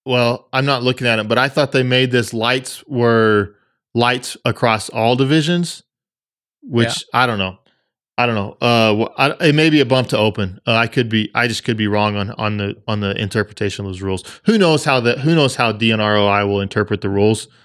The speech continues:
Speaker 1: Uh, 'cause
Speaker 2: Yeah.
Speaker 1: he just kinda throws stuff on the wall, and whatever works for him in that moment, he kinda just goes with that. Uh, you know, like, I mean, yeah, your components are gonna crap out. We've seen how,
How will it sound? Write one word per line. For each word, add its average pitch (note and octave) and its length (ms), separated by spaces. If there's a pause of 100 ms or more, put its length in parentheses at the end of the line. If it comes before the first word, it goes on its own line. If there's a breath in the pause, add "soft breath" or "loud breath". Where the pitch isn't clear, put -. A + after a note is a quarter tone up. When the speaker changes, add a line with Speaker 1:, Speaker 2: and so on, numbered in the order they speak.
(140 soft breath)
Speaker 1:
Uh, G#2 260
'cause B2 220
Speaker 2:
Yeah. - 20
Speaker 1:
he B2+ 100
just A#2 180
kinda G#2+ 280
throws G#2+ 380
stuff - 400
on G#2+ 140
the G2+ 80
wall, G2 320
and F#2+ 200 (460 soft breath)
whatever A#2+ 380
works A2+ 340
for - 140
him G#2+ 220
in G2+ 80
that G2+ 180
moment, G#2+ 400
he G#2 160
kinda G#2 260
just F#2+ 220
goes F#2+ 240
with F2+ 140
that. F#2+ 340 (480 soft breath)
Uh, G2 480 (1300)
you D3+ 100
know, D3+ 200
like, D3 460 (840)
I - 60
mean, E3+ 120
yeah, G3 120
your C3+ 180
components D#3 560
are D#3 60
gonna C#3+ 180
crap C3+ 320
out. C3+ 180
We've A#2 140
seen D#3 220
how, A#2+ 480